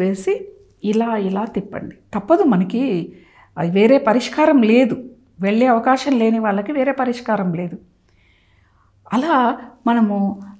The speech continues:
దీపాలను వెలిగించుకొని అవి కొండెక్కుతాయి. మరుసటి రోజు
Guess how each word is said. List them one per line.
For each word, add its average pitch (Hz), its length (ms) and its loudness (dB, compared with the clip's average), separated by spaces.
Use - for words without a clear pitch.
దీపాలను 240 560 2
వెలిగించుకొని 240 720 0
అవి 320 100 -6
కొండెక్కుతాయి. 285 600 2
మరుసటి 247 500 0
రోజు 254 400 2